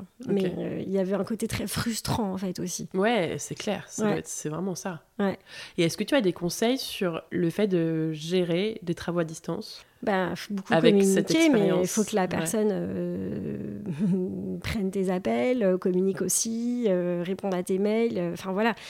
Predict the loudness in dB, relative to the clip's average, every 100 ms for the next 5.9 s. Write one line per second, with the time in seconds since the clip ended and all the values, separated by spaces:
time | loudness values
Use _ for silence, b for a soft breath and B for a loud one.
0 | B B -2 0 4 4 6 4 0 0
1 | 0 2 0 0 -4 -6 -6 -8 -8 -8
2 | -6 -4 -2 2 2 2 0 0 -2 -2
3 | -2 -4 -4 -2 0 0 0 -2 -4 -6
4 | -2 -2 -4 -6 -6 -6 -6 -4 -2 -2
5 | -2 -2 -2 0 0 2 0 0 -2